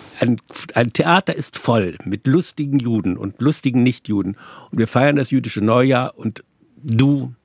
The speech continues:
hast es leider nicht geschafft oder Gott sei Dank nicht geschafft. Wir sind da, so wie es das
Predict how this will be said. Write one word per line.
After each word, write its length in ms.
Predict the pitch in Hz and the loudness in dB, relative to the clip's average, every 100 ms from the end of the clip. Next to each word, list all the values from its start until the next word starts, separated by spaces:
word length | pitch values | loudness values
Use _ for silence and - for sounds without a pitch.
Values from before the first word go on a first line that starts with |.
| _ _ | _ _
hast 220 | 104 104 | -4 -4
es 120 | - | -4
leider 280 | 90 92 101 | -4 -2 0
nicht 240 | 98 87 - | 0 -2 -6
geschafft 380 | - 92 - | -2 -2 0
oder 100 | 90 | -2
Gott 180 | 85 104 | 2 0
sei 100 | 104 | 2
Dank 180 | 92 92 | 0 -2
nicht 140 | 101 | -4
geschafft. 280 | 101 95 95 - - | -4 -4 -6 -10 -4
Wir 120 | 120 110 | 0 2
sind 200 | 104 98 | 0 2
da, 340 | 120 147 160 - - - - - _ _ _ _ _ _ _ _ _ | 2 2 0 -4 -20 -20 -20 -20 _ _ _ _ _ _ _ _ _
so 320 | 123 147 147 | 2 4 4
wie 100 | 147 | 2
es 120 | 135 | 0
das 220 | - 127 | 0 -4